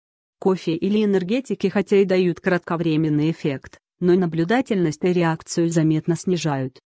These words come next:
Не помогут и похлопывание по щекам, и пощипывание себя любимого за разные места. Сигаретный дым,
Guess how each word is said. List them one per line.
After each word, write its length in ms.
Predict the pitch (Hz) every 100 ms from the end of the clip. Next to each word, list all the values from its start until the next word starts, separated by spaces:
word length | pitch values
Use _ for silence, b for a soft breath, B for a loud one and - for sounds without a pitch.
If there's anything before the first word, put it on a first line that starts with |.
| _ _ _ -
Не 140 | 202
помогут 480 | 170 160 240 254 247
и 120 | -
похлопывание 800 | 185 180 - 156 - 165 165 165
по 100 | 165
щекам, 560 | 156 156 - 196 208 208 _ -
и 80 | 208
пощипывание 760 | 196 190 - 156 165 160 165 160
себя 320 | 185 165 156
любимого 480 | 170 175 156 151 156
за 180 | 165
разные 460 | 170 190 196 190 185
места. 480 | 196 185 - 151 135 _ _ _ _ -
Сигаретный 600 | 196 175 202 262 180 151
дым, 300 | 143 131